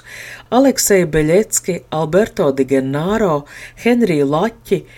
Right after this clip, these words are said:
Lieni Mackus, Vivianu Mariju Staņislavsku un Ervīnu Vārdi, kuru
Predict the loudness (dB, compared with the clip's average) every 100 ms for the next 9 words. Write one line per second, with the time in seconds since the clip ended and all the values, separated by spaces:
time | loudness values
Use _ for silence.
0 | -12 -2 2 2 2 -2 -2 -4 -6 -6
1 | -6 -6 -6 -6 -2 -2 -2 -4 -2 0
2 | 0 -2 -4 -4 -4 -4 -2 0 0 -4
3 | -6 -8 -12 -20 -18 -2 0 2 2 4
4 | 4 2 0 0 0 -2 -6 -10 -12 -20
5 | -6 0 2 2